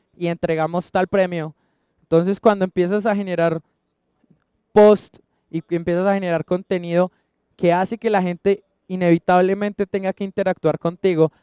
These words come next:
la cosa cambia. Porque a nadie le gusta que le vendan cuando no quiere que le vendan. A nadie le gusta, "Hey, cómprame", "Hey, conoce esto". No,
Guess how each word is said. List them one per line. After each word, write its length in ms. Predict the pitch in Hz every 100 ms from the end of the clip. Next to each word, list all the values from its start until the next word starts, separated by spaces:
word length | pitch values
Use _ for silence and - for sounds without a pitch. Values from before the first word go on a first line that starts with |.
| _
la 140 | - 156
cosa 260 | 160 165
cambia. 460 | 175 254 220 135 127 _ _ _ _ _ _ _
Porque 280 | - 165 180
a 60 | 180
nadie 300 | 190 196 220
le 120 | 220
gusta 320 | 185 - 196
que 140 | 220
le 120 | 196 180
vendan 500 | 160 165 185 202 -
cuando 380 | - 180 175 160
no 160 | 170 170
quiere 320 | - 180 185
que 100 | 190
le 120 | 151
vendan. 440 | 156 190 147 127 135
A 120 | 151
nadie 440 | 160 175 175 190 208
le 140 | 190
gusta, 460 | 165 170 - 180 170 _ _ _ _
"Hey, 320 | 214 240 185 - _ _
cómprame", 680 | 214 233 214 208 160 131 _ _ _ _ 180
"Hey, 180 | 226
conoce 480 | 214 202 202 202 220
esto". 320 | 220 - 131
No, 320 | 151 185 151